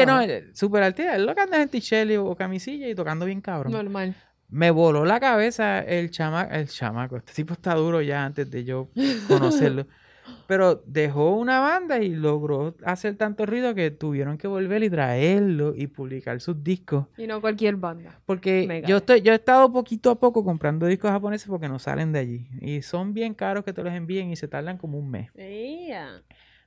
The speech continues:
Speaker 1: Porque Japón consume ochenta por ciento de la música dentro del, de ellos
Speaker 3: Ellos
Speaker 1: mismos
Speaker 3: mismos.
Speaker 1: y veinte por ciento afuera. Lo que aquí no.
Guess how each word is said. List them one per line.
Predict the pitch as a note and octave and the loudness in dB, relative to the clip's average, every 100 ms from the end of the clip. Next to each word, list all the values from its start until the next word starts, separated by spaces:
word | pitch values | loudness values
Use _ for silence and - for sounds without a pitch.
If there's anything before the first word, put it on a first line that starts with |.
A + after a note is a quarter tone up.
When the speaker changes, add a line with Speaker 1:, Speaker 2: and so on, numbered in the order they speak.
| - - | -12 -4
Speaker 1:
Porque | F#3+ F#3 G#3 G3 F3 - | -4 -4 -2 0 0 -6
Japón | D3+ F#3 F#3 F#3+ | -2 2 2 0
consume | G3+ A#3+ C4+ C4 | 2 2 2 0
ochenta | A3 F#3 F3+ G#3 | 0 -2 -2 -2
por | G#3+ | -2
ciento | G#3+ A3+ A3 | -2 -4 -2
de | G#3+ | -2
la | A3 | -2
música | A#3 A3+ F#3 D#3+ - | -4 -4 -2 -4 -4
dentro | C3 D#3 F3+ D#3+ D3 | -2 0 0 0 0
del, | C3+ B2+ - | 0 -4 -4
de | B2+ C3 | 0 2
ellos | D#3 | 4
Speaker 3:
Ellos | F#3 | 4
Speaker 1:
mismos | F3 A3 F#3+ F#3 | 4 2 0 -6
Speaker 3:
mismos. | - _ | -16 _
Speaker 1:
y | D#3 | -2
veinte | D3+ D#3+ G3+ | 0 0 0
por | G3+ | 0
ciento | G3 G#3+ G#3 | -2 -2 -2
afuera. | D3 E3+ D#3 | -4 -4 4
Lo | G3 | 4
que | F#3 | 4
aquí | E3+ G#3 | 0 0
no. | F#3 D#3 C#3+ C3+ | 0 0 -2 -6